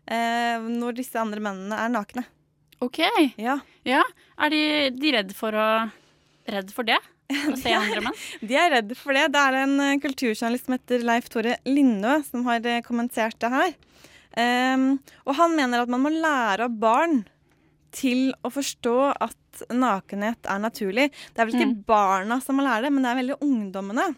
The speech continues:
Speaker 1: Eh, og så skriver han at hvis fjortenåringen aldri har sett en naken mann før, er det ikke rart at han er redd for å dusje etter gymtimen.
Speaker 2: Nei.
Speaker 1: Ehm,
Speaker 2: Godt poeng.
Speaker 1: men jeg, så tenker jeg litt sånn at, eh,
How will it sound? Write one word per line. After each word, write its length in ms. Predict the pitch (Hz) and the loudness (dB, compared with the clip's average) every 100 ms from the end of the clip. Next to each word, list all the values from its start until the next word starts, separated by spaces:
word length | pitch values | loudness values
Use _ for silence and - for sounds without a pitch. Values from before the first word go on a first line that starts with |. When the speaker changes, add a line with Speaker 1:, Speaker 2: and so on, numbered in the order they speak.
| _ _ - - - | _ _ -20 -10 -2
Speaker 1:
Eh, 100 | 240 | 0
og 60 | 269 | 0
så 80 | 277 | 0
skriver 240 | 247 208 | -2 0
han 60 | 226 | -2
at 100 | 233 | -4
hvis 220 | 269 - - | -6 -8 -8
fjortenåringen 600 | 302 - - 202 208 247 | -8 -8 -8 -6 -4 -4
aldri 240 | 262 208 208 | -2 -2 -4
har 80 | |
sett 180 | 220 202 | -6 -6
en 140 | 240 269 | -2 2
naken 460 | 214 185 - 240 | 0 -2 -4 -2
mann 200 | 226 208 | -2 -4
før, 220 | - 320 | -4 -2
er 140 | 285 208 | 0 -2
det 80 | 226 | -2
ikke 100 | 233 | 0
rart 220 | 196 220 | 0 -2
at 80 | - | -6
han 100 | 220 | -6
er 80 | 214 | -6
redd 140 | 190 - | -6 -8
for 100 | 233 | -8
å 60 | 220 | -6
dusje 300 | 254 - - | -8 -8 -10
etter 240 | 233 - 214 196 | -10 -12 -12 -8
gymtimen. 580 | 208 202 - 254 330 - _ _ _ _ _ _ _ _ | -8 -6 -2 0 2 0 _ _ _ _ _ _ _ _
Speaker 2:
Nei. 220 | 196 185 185 - | -2 -2 -4 -4
Speaker 1:
Ehm, 680 | 214 220 220 226 233 233 226 | 0 2 2 0 0 -2 -4
Speaker 2:
Godt 180 | 196 - | -12 -14
poeng. 200 | 202 214 - _ _ _ - | -14 -14 -16 _ _ _ 0
Speaker 1:
men 160 | 302 339 | 2 4
jeg, 140 | 349 | 0
så 160 | 285 302 | -2 -6
tenker 240 | - 320 254 | 0 0 2
jeg 100 | 254 | 0
litt 140 | 262 | 0
sånn 140 | 262 233 | -2 -4
at, 180 | - - | -6 -4
eh, 300 | 247 262 | -2 -2